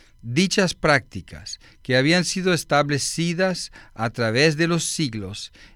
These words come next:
estaban relacionadas con guardar las fiestas judías y la comida ceremonial. Esas fiestas habían llegado a convertirse en la religión del pueblo judío,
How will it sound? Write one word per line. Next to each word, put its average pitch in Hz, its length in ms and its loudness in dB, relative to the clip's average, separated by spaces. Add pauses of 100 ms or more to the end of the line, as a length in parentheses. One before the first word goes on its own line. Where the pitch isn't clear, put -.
(140)
estaban 202 640 2
relacionadas 143 760 2
con 127 220 -2
guardar 123 400 2
las 175 240 -2
fiestas 170 640 0 (240)
judías 135 800 0 (180)
y 131 140 0
la 131 140 2
comida 156 580 2
ceremonial. 113 840 -4 (800)
Esas 202 440 2
fiestas 143 680 2
habían 147 440 0
llegado 139 640 0
a 123 100 -2
convertirse 120 1300 -4 (320)
en 127 180 0
la 123 140 4
religión 147 880 2
del 117 180 -2
pueblo 131 460 0
judío, 120 540 -4